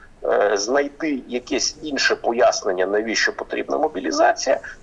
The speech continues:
росіяни вирішили наверху, що, м, от концепт народної війни — це саме те, що допоможе їм втриматися і при владі, і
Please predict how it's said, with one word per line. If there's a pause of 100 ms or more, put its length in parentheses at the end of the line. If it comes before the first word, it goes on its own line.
росіяни
вирішили
наверху,
що, (560)
м, (320)
от (140)
концепт
народної
війни — (160)
це
саме
те,
що
допоможе (340)
їм (460)
втриматися
і
при
владі,
і